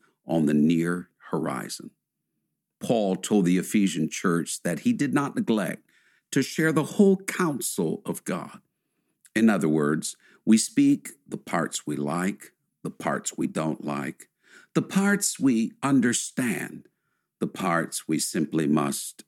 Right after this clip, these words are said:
experience. And today, it falls my lot to do just that. And I hope your hearts will be open to this.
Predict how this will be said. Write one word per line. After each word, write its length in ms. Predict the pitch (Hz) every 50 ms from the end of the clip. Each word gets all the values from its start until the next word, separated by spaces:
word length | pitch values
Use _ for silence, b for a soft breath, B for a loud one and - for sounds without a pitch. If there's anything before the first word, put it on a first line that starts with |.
| _
experience. 960 | - - - - - _ - 92 80 78 82 - - - - - - - - - _ _ _ _ _ _ _
And 140 | - 135 135
today, 540 | - 190 180 147 110 95 87 87 92 95 - _ _ _ _ _ _ _ _
it 120 | - 113
falls 420 | - - 135 131 127 123 123 -
my 200 | 127 113 107 107
lot 420 | 101 92 90 87 87 90 95 - _
to 120 | - -
do 200 | 78 82 85 82
just 400 | 78 - 85 78 - - - -
that. 400 | - - - - - - - - _ _ _ _ _ _ _ _ _
And 100 | - 165
I 80 | 196 214
hope 420 | 190 - - - 131 117 - -
your 120 | - 98 92
hearts 800 | - - - - - 143 101 65 64 - - - - - - _ _ _ _ _ _ _
will 160 | - 90 92
be 240 | 87 73 90 85 82 - -
open 520 | 104 90 80 - - 76 64 65 - - _
to 120 | - - -
this. 600 | - - - - - - - - - - -